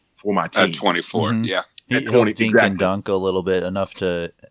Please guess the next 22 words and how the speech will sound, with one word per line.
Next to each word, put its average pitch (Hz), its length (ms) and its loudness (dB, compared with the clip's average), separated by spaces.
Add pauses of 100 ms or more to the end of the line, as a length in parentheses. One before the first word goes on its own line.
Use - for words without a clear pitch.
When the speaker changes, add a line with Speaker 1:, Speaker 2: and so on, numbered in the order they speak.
Speaker 3:
yeah, 90 240 -6
he 101 100 -8
should 95 200 -4
have 90 80 0
a 85 40 -8
decent 85 380 -8
percentage. 82 640 -10 (240)
Speaker 1:
Right. 101 300 0
So 107 140 -6
everybody 160 560 4
after 110 280 2
that. 87 300 -2
So 92 460 0
even, 156 460 -2 (500)
and, 104 320 -2
and 101 160 -2
Derek 139 260 6
Carr, 120 460 4 (180)
say 123 80 2
what 113 160 0
you 101 100 -6
will, 107 360 0